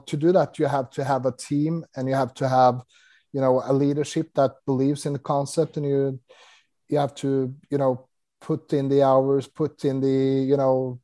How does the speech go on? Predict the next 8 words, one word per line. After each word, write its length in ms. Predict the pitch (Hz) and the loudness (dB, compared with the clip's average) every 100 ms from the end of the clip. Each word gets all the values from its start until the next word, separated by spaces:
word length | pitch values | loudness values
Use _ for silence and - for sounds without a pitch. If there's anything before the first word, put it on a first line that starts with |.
| _ _ _ | _ _ _
the 460 | 135 127 127 127 127 | -6 -2 -2 -2 -2
resources 760 | 127 139 135 147 139 - 139 - | -2 -2 0 0 0 -4 -10 -10
to, 340 | - 139 135 123 _ _ _ _ _ _ | -4 -2 -2 -6 _ _ _ _ _ _
to 60 | 139 | -6
make 180 | 135 131 | -4 -2
that 160 | 139 | -4
happen. 380 | 120 185 - 151 | 0 -2 -2 -10
So 500 | - 156 143 143 135 | -4 0 2 2 0